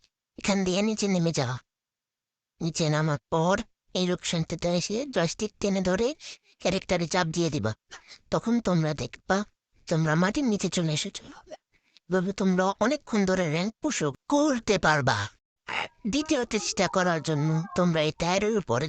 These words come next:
জাম্প দিয়ে দিবা। তারপরে দেখবা এই কন্টেনারের উপরে চলে এসেছো। তারপরে এখান থেকে লাফ দিয়ে এই কন্টেনারের উপরে চলে আসবা। তারপরে এইখানে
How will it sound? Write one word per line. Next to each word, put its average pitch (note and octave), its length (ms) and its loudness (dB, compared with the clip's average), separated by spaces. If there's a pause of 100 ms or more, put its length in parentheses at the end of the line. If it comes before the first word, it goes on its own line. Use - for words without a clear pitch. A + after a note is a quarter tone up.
জাম্প A3+ 240 2
দিয়ে F#3 240 0
দিবা। E2+ 180 -4 (140)
তারপরে F3+ 320 -2
দেখবা E3 260 0
এই F3 100 -6
কন্টেনারের F3+ 360 0
উপরে - 220 -2
চলে G#3 180 -2
এসেছো। A#3+ 240 -4 (540)
তারপরে E3+ 340 0 (420)
এখান G#3+ 220 0
থেকে A#3+ 160 -2 (100)
লাফ A3 140 0 (120)
দিয়ে F#3+ 140 2 (200)
এই A#3+ 120 0
কন্টেনারের F3+ 320 0
উপরে F#3+ 240 -6
চলে G3 200 -2
আসবা। - 240 -10 (760)
তারপরে D#3 400 -2 (280)
এইখানে A3 280 2